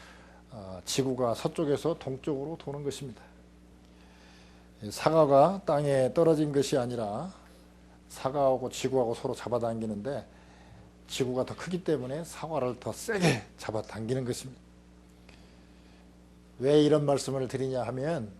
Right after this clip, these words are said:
<clears throat> 우리가 생각할 때에 당연한 것처럼 또는 뭐 그저 보통 사람들이 다 인정한다고 해서 그게 맞는 것이 아니라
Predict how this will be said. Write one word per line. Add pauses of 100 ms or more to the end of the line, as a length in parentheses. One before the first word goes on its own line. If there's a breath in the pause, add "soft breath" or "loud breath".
(160)
<clears throat> (120)
우리가
생각할
때에 (840 loud breath)
당연한
것처럼 (160)
또는
뭐
그저 (300)
보통
사람들이
다
인정한다고
해서
그게
맞는
것이
아니라